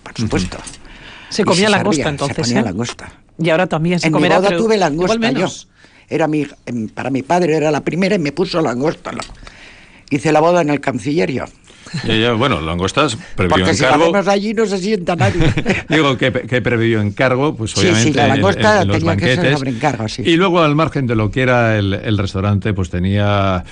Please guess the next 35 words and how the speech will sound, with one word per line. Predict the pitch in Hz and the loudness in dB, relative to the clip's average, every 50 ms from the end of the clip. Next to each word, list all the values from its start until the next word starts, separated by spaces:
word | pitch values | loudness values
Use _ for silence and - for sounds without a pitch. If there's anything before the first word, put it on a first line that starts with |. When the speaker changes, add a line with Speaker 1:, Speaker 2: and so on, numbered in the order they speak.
| - - - - | -18 -20 -16 -8
Speaker 2:
eh, | - 98 95 98 98 95 95 95 95 92 92 92 92 92 92 - | -2 0 0 2 2 2 2 2 0 0 0 0 0 -2 -2 -2
su | - - - - 107 98 | -4 -4 -2 -2 -2 0
zona | - - 113 113 110 | 2 2 2 2 2
de | 104 101 | 2 0
esparcimiento, | 92 - - 90 - - 92 120 123 113 - 104 | 0 -2 -4 -4 -2 0 0 2 2 2 0 -2
su | 101 - 104 95 | -2 -2 -4 -4
terraza, | - 98 113 127 120 113 107 - 107 104 104 104 107 98 | -2 0 2 2 2 2 2 0 0 0 2 0 0 0
con | - 98 | -2 0
Speaker 1:
Bueno, | 127 117 107 | 0 2 2
Speaker 2:
aquellos | 104 113 113 110 | 2 2 2 2
Speaker 1:
era | 131 131 | 2 0
una | 107 - | -2 -2
Speaker 2:
plátanos, | - 135 135 135 120 120 113 107 110 | 0 2 2 2 2 0 0 0 0
Speaker 1:
gozada. | 117 117 117 | 0 -2 -2
Speaker 2:
aquellos | 95 110 110 107 101 117 | -2 0 0 0 0 0
árboles | 110 110 107 101 - | 0 0 0 0 0
que | 101 | 0
daban | 101 101 107 | 0 0 2
una | 104 104 104 | 2 2 0
Speaker 1:
Sí, | 95 | 2
Speaker 2:
sombra | - 113 110 110 | 2 2 2 2
Speaker 1:
sí, | |
sí. | 98 | 2
Speaker 2:
maravillosa | 101 98 98 95 101 107 110 - 107 | 2 2 2 2 2 2 2 2 0
en | 95 | 0
verano, | 95 95 107 117 107 95 95 | 2 2 2 2 2 0 -2
¿no? | 104 120 | -2 0
Speaker 1:
Luego | 135 123 139 139 | 0 0 0 0
pusimos | - 139 113 110 147 135 143 - - | 0 -2 -2 0 0 0 0 -2 0
columpios | - 120 127 139 139 143 123 101 107 123 - - | -2 0 0 2 2 0 0 0 0 -2 -2 -4
y | - | -8
toboganes | - 110 82 85 104 117 107 107 82 - - - | -8 -4 -4 -2 -2 -2 -2 -2 -4 -4 -6 -8
allá | 85 78 - 120 131 123 | -6 -4 0 2 2 2
al | 123 107 | 2 0
final | - - 107 110 107 117 120 - | -2 -2 -2 0 0 0 0 -2